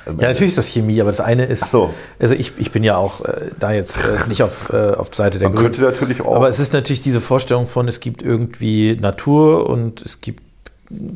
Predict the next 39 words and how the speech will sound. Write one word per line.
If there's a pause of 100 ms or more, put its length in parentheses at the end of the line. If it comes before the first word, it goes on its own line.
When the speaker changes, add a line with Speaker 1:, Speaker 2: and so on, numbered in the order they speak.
(360)
Speaker 1:
Ursprünglichkeit
und, (500)
äh,
und
diese
Vorstellung,
wir
sitzen
am
Lagerfeuer
und,
Speaker 2:
Okay.
Speaker 1:
äh,
singen
und
so
weiter
und
tanzen
und, (540)
äh,
und
so
weiter.
Das
ist
natürlich
eine
Vorstellung,
die
die
Grünen
pflegen. (800)
Dass
das,
äh,
Speaker 2:
Was
ist
Natur?